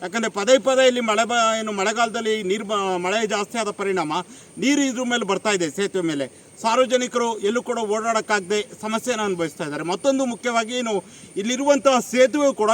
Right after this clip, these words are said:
ಬಿಡಿ ಬಿಟ್ಟಿರೋದನ್ನ ನಾವು ಗಮನಿಸ್ಬೋದು. ಸೇತುವೆ ಸಂಪೂರ್ಣವಾಗಿ ಬಿಡಿ ಬಿಟ್ಟಿದೆ. ಅಲ್ಲಿ ಮಧ್ಯ ಮಧ್ಯೆ ಟಾರ್‌ಗಳು ಕಿತ್ತೋಗಿದೆ. ಏನು ಸಂಪೂರ್ಣವಾಗಿ ಇದು ಕೂಡ ಒಂದು ಅಪಾಯಕಾರಿಯಾದ ಒಂದು ಸನ್ನಿವೇಶದಲ್ಲಿರುವಂಥದ್ದು. ಇದ್ರ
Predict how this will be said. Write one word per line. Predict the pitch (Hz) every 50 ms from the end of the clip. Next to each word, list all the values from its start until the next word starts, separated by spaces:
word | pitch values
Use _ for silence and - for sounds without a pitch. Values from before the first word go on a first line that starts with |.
| 226 180
ಬಿಡಿ | 208 233 262 247 240
ಬಿಟ್ಟಿರೋದನ್ನ | 208 - 247 220 220 190 214 214 214 214
ನಾವು | 208 180
ಗಮನಿಸ್ಬೋದು. | 175 190 190 202 190 - - 175 160 139 135 123 - - - - - - -
ಸೇತುವೆ | 247 262 233 254 247 226
ಸಂಪೂರ್ಣವಾಗಿ | - 233 226 - - 269 269 269 262 247 233 220 233
ಬಿಡಿ | 202 214 220 226
ಬಿಟ್ಟಿದೆ. | 196 214 - 226 214 214 214 202
ಅಲ್ಲಿ | 190 208 185
ಮಧ್ಯ | 208 214 185 202 247
ಮಧ್ಯೆ | 226 220 214
ಟಾರ್‌ಗಳು | 208 - 196 196 202 214 226 226 214
ಕಿತ್ತೋಗಿದೆ. | - 208 208 214 208 190 202 202 202 196 185 - 240 - - - - 202
ಏನು | 214 208 214 202 185 185 -
ಸಂಪೂರ್ಣವಾಗಿ | 233 226 202 - 247 285 269 277 269 269 233 233 233
ಇದು | 208 262
ಕೂಡ | 247 269 269 262
ಒಂದು | 262 254 240 240 233 226 202 185 185 180
ಅಪಾಯಕಾರಿಯಾದ | 208 - 240 254 254 233 - 254 254 226 233 226 214 208
ಒಂದು | 220 208 202 190
ಸನ್ನಿವೇಶದಲ್ಲಿರುವಂಥದ್ದು. | 185 - 208 208 220 220 214 202 - 214 208 202 190 185 180 180 160 147 165 143 131 123 113 - - - - - - 180
ಇದ್ರ | 202 240 277